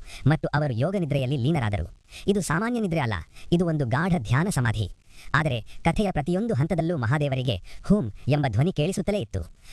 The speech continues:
ಅವರು ಪಾರ್ವತಿಯೇ ಕೇಳುತ್ತಿದ್ದಾರೆಂದು ಭಾವಿಸಿದರು. ವಾಸ್ತವದಲ್ಲಿ ಆ ಗುಹೆಯಲ್ಲಿ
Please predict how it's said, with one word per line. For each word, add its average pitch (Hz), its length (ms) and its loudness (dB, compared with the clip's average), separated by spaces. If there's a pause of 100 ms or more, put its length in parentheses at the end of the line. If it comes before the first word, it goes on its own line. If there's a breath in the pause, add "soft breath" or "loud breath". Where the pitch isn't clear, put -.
(140 loud breath)
ಅವರು 196 180 2
ಪಾರ್ವತಿಯೇ 196 460 -2
ಕೇಳುತ್ತಿದ್ದಾರೆಂದು 180 600 0
ಭಾವಿಸಿದರು. 117 480 0 (400 loud breath)
ವಾಸ್ತವದಲ್ಲಿ 120 600 2 (180 loud breath)
ಆ 160 80 4
ಗುಹೆಯಲ್ಲಿ 147 500 0